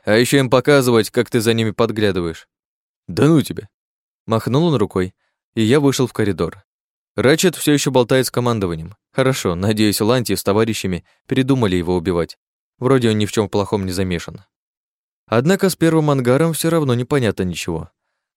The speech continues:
Ладно, пойду искать Берна. Дела с жильем еще не закончены, чтобы отвлекаться на всякое и разное. Без приключений прошел мимо кабинета, где безопасник яростно спорил с четырьмя умудренными жизнью солдатами.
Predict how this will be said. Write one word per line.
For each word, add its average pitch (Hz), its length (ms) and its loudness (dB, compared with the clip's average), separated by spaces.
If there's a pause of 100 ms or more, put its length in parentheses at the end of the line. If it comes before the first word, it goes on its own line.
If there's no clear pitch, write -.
Ладно, 135 340 2
пойду 120 260 2
искать 123 220 -2
Берна. 101 420 -2 (160)
Дела 127 300 4
с 101 40 -2
жильем 120 420 0
еще 98 160 -4
не 104 100 -2
закончены, 95 580 -4 (160)
чтобы 101 300 -2
отвлекаться 95 480 -2
на 95 140 0
всякое 95 380 0
и 90 40 -2
разное. 87 460 -4 (640)
Без 123 200 0
приключений 156 540 0
прошел 127 380 2
мимо 123 220 -2
кабинета, 107 600 -4 (120)
где 120 140 -4
безопасник 110 680 0
яростно 98 380 0
спорил 104 460 -2 (220)
с - 60 -20
четырьмя 101 460 -2
умудренными 101 600 0
жизнью 92 340 -2
солдатами. 92 600 -4